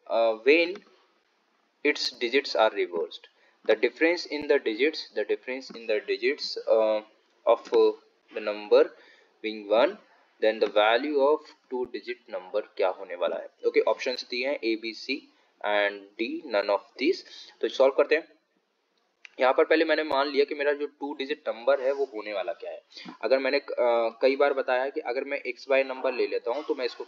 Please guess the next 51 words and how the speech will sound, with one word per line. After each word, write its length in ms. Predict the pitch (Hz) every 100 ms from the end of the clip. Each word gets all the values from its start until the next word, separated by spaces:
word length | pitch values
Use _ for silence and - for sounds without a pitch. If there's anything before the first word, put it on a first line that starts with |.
| -
क्या 140 | 143
टेन 480 | 175 - - 113 120
x 280 | 156 - - _ -
plus 360 | 135 202 - _ _ _ _ 107 110
y 220 | 117 135
फॉर्म 460 | 131 143 139 127
में 140 | 127 123
लिख 160 | 107
सकता 240 | - 101 101
हूँ। 80 | 107
जैसे 200 | 113 123
कि 60 |
मैंने 240 | 123 127 127 -
कई 160 | 123 123
बार 180 | 123
बताया 300 | 120 117 120
थर्टी 280 | 127 120 120
सिक्स 240 | 117 131 -
नंबर 360 | 120 120 123 120
अगर 200 | 113 117
मैंने 240 | 117 117
ले 180 | 113 135
लिया 240 | 123 110 - - - _ -
तो 60 |
ये, 340 | 113 123 123 107
ये 200 | 120 131
टेंस 380 | 127 127 143 -
place 280 | - 156 151
पर 180 | 170
है 100 | 175
और 220 | 170 139 160
ये 60 |
once 340 | 160 147 143 -
place 180 | 117 104
पर 180 | - 101
है, 60 |
तो 120 | 98 120
मैं 120 | 117
क्या 160 | 131
इसको 220 | 127 - 135
लिख 180 | 127
सकता 260 | 127 127 135
हूँ 180 | 151 175 _ _ _ -
ten 280 | 131 139 156
into 460 | 135 131 131 156 147 _
three 220 | - 127 202 214 _ _ _ -
plus 220 | 139 175 190 - -
six। 340 | 110 - -
ऐसे 220 | 110 110 135
ही 120 | 131
मैंने 280 | 117 123